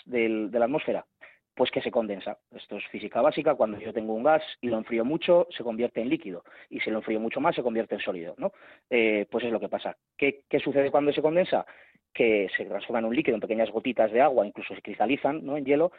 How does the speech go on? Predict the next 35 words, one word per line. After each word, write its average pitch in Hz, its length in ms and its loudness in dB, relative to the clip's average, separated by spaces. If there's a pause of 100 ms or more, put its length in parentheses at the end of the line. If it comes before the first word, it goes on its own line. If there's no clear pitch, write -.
(220)
y 147 80 2
dan 135 180 4
esas, 131 240 2 (560)
ese - 280 -2
aspecto 139 480 2
de 127 320 4
nube, 135 380 0 (140)
¿eh? 135 120 -10
De 110 140 -12
esa 113 180 -2
nube 117 240 -2
lineal, 135 420 2 (460)
que 104 240 0
es 101 80 -6 (340)
básicamente 123 400 -2
lo 156 80 0
que 117 80 -6
es - 60 -8
una 110 100 -10
nube, 143 300 -8
agua 110 260 0
condensada, 107 480 -6
¿no? 151 80 -6
Vapor 117 240 -4
de 107 80 -2
agua 107 160 -2
condensada. 95 500 -8 (440)
Eh, 139 640 4
para 131 180 4
que 117 80 -10
se 131 100 0
formen 170 240 4
esas 170 240 4
grandes 175 400 4
estelas 185 480 4